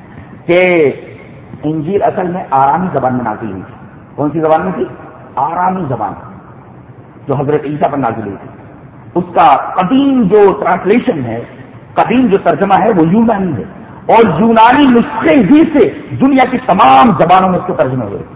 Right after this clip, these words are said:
اصل کتاب آرامی زبان میں ہے، اس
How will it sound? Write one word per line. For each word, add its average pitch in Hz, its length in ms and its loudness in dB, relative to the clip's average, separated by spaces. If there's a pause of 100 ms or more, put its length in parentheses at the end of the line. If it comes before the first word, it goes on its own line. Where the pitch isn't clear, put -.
(1000)
اصل 214 400 0
کتاب - 380 2
آرامی 180 360 4
زبان 127 240 -2
میں 92 100 -12
ہے، - 60 -18 (920)
اس 233 120 2